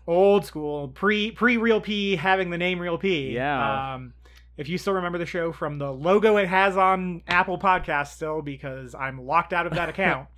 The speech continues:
Speaker 2: Oh.
Speaker 1: Um,
Speaker 2: Wow.
Speaker 1: uh, yep. Yep. Uh, then,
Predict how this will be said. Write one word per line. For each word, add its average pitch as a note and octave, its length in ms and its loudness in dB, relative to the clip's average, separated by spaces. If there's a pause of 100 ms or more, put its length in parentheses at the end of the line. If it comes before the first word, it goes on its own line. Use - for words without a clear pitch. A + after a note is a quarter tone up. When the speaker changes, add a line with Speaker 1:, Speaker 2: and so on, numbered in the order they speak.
Speaker 2:
Oh. A#2 320 -4 (540)
Speaker 1:
Um, D#3+ 420 0 (1300)
Speaker 2:
Wow. A2+ 300 -2
Speaker 1:
uh, C#3 680 -2 (200)
yep. G#3+ 340 2 (1500)
Yep. E3+ 440 -2 (340)
Uh, C#3 800 -2 (100)
then, C3+ 880 -6